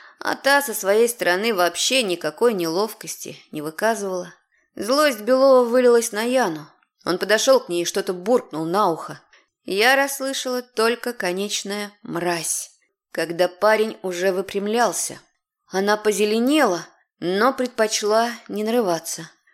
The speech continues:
В этот миг я обрадовалась, что так и не решилась рассказать ему о Яниных туалетных приключениях. Он бы использовал, ни секунду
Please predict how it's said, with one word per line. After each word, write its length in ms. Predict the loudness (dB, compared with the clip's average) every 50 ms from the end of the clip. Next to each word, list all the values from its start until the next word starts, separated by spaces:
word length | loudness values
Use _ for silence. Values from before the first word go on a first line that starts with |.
| _ _ -4
В 180 | -2 0 2
этот 360 | 2 2 2 0 -4 -6 -4
миг 320 | -4 0 2 2 0 0 -2
я 260 | -2 0 2 2 2
обрадовалась, 720 | 2 0 0 2 2 4 4 2 2 0 0 2 0 0
что 240 | 0 -2 -2 -4 -6
так 360 | -4 -2 0 0 0 0 -4 -8
и 60 | -6
не 220 | -4 -4 -2 -2 0
решилась 600 | 0 0 0 0 0 2 2 2 0 0 -2 -4
рассказать 680 | -4 -4 -4 -4 -2 -2 0 0 0 0 0 -2 -6 -6
ему 320 | -4 -2 -2 -2 -2 -4 -6 -12 -20 -12 -6
о 120 | -2 -2
Яниных 580 | 0 2 2 2 2 2 2 0 0 0 -2 -4
туалетных 840 | -4 0 2 2 4 4 4 4 2 2 -2 -6 -10 -10 -10 -10
приключениях. 1000 | -10 -10 -10 -10 -8 -10 -10 -8 -6 -4 -4 -4 -4 -4 -6 -8 -8 -12 -16 -20 _ _ -20 -20 -16 _
Он 260 | -2 0 0 2 2 2
бы 120 | 2 2
использовал, 800 | 2 -2 -4 -2 0 0 2 2 0 -2 -2 -4 -4 -4 -6 -10 -18 -20 _ _
ни 420 | -8 -6 -4 -2 0 2 2 2
секунду 840 | 2 0 -2 -4 -6 -6 -4 0 0 2 2 2 2 0 0 -2